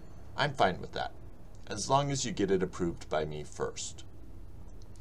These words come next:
This assignment is worth one hundred and sixty points total. You get one hundred and twenty points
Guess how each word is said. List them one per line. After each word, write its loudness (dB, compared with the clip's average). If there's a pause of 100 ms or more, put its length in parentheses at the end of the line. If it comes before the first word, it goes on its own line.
(460)
This 10
assignment 6
is 4
worth 6
one 4
hundred 2
and 2
sixty 0
points -4
total. -4 (840)
You 0
get 10
one 4
hundred 6
and 6
twenty 0
points -2